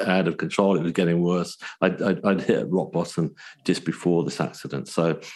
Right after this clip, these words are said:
I was still pretty shaken. My soul was still pretty rattled. And so it wasn't easy for me just to suddenly adjust to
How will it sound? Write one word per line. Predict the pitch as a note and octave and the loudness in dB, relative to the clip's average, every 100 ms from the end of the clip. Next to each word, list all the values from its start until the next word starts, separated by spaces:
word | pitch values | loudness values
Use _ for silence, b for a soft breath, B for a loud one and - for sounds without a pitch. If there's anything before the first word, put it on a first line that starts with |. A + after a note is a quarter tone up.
| B _ _ - - G2+ | B _ _ -20 -6 0
I | |
was | F#2+ F#2+ | 0 0
still | - A2+ G2+ | 0 2 4
pretty | - F#2 F2 E2 - B B B | 2 2 2 2 -2 B B B
shaken. | - - F#2 F2+ - D#2 | -4 2 4 4 2 2
My | F2 | 2
soul | - A2 G2 | 2 4 4
was | F2 - | 2 0
still | - G2 E2+ | 2 2 2
pretty | F2 D#2+ | 2 2
rattled. | D#2 F#2+ - C#2+ C#2+ - B B B - | 2 0 -2 -4 -6 -10 B B B 0
And | G2 G2 | 2 4
so | B2 | 4
it | A2+ A2 | 4 4
wasn't | B2 C3 A#2 G2 | 2 2 2 4
easy | A2+ G2 G#2 | 4 4 2
for | - F#2 | 2 2
me | F#2+ F2+ | 4 2
just | G2 G2 - | 2 0 0
to | |
suddenly | - - G2+ F#2+ F#2+ F#2 F2 | -6 0 2 4 4 4 4
adjust | F2 - F#2 E2+ - | 2 2 0 0 -2
to | E2 | -2